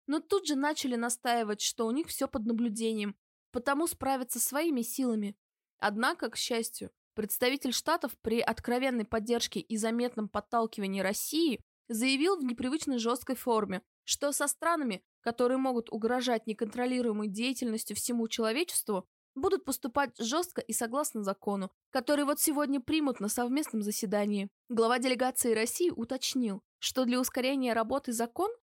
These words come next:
будет принят на совещании Штатов, России, Евросоюза и Китая.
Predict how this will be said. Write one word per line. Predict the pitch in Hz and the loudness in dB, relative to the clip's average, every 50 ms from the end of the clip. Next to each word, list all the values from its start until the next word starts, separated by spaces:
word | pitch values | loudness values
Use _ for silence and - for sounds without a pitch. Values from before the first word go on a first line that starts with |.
| _ - | _ -4
будет | 220 220 277 247 269 226 - | -2 0 0 0 -2 -4 -6
принят | - 294 349 403 311 - | -2 -2 0 0 0 -2
на | 247 240 | -2 -4
совещании | - - 226 233 - - 320 339 349 330 311 | -4 -4 -4 -4 -2 -2 0 0 0 0 2
Штатов, | - - - - 269 233 226 - 202 - - - | 0 0 2 2 2 2 2 0 -4 -8 -8 -10
России, | - 214 220 220 - - - 302 330 311 240 - - _ _ _ | -4 -4 -2 -2 -2 -2 0 0 0 0 0 -2 -6 _ _ _
Евросоюза | - 233 254 254 294 277 - 302 311 330 359 311 247 | -4 -2 -2 0 2 2 2 2 2 0 0 0 -2
и | - - 294 | -2 -4 -6
Китая. | 311 - 262 - - 214 214 202 190 196 196 | -4 -4 -4 -4 0 2 2 4 2 2 -2